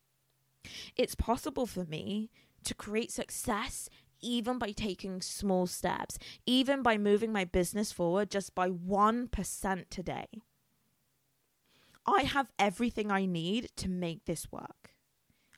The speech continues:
I enjoy working on my business." These are thoughts that are actively gonna move you towards your goal. And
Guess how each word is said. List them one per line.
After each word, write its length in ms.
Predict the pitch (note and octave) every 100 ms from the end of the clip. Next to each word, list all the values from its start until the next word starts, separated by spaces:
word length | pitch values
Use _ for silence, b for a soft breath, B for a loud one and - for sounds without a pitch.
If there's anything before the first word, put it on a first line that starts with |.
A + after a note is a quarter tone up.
| -
I 120 | G#3+
enjoy 800 | A#3 C4 G#3 F#3+ F#3+ F3+ G3+ A3
working 460 | F3 E3 E3 - E3+
on 140 | D#3
my 160 | D#3 -
business." 680 | - - - G3+ - - _ _ _ _ _ _ _ _ _ _ _ _ _ _ _ _ _ _ _ _ _ b b b _
These 340 | - - G#3
are 80 | G3+
thoughts 480 | - - B3 A3+ -
that 80 | -
are 100 | - -
actively 520 | E3 - G#3+ F#3 F#3
gonna 260 | D#3+ F3 E3+
move 340 | D#3 E3 D#3+
you 100 | D#3
towards 420 | - D3 D3 C#3+
your 140 | C3+ D3
goal. 340 | C#3+ - - - _ _ _ _ - B B B B -
And 400 | A#3+ A#3+ A#3